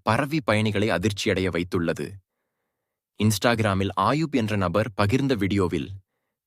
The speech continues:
டீ விற்பனையாளர் ஒருவர் ரயிலின் கழிவறைக்குள் நின்று அங்குள்ள குழாயில் வரும் தண்ணீரால் டீ கேனை கழுவுகிறார். இதன் தொடர்ச்சியாக பிளாஸ்டிக் தண்ணீர் பாட்டிலில் இருந்த டீயை கேனில் ஊற்றும் காட்சியும் இடம்பெற்றுள்ளது.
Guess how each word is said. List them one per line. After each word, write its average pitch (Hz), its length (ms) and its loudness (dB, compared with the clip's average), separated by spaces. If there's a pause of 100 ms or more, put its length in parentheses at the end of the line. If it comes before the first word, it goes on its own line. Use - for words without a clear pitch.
(120)
டீ 127 140 4
விற்பனையாளர் 117 680 2
ஒருவர் 95 420 0
ரயிலின் 131 440 0
கழிவறைக்குள் 107 580 0
நின்று 95 320 0 (160)
அங்குள்ள 131 480 2
குழாயில் 123 520 0
வரும் 95 260 -2
தண்ணீரால் 92 540 0 (100)
டீ 120 180 4
கேனை 110 300 0
கழுவுகிறார். 95 600 -2 (840)
இதன் 143 260 2
தொடர்ச்சியாக 120 680 0
பிளாஸ்டிக் 110 580 -2
தண்ணீர் 98 340 0
பாட்டிலில் 92 440 0
இருந்த 90 200 0 (120)
டீயை 110 360 0 (200)
கேனில் 143 440 0
ஊற்றும் 104 360 -2
காட்சியும் 92 460 -2
இடம்பெற்றுள்ளது. 85 720 -2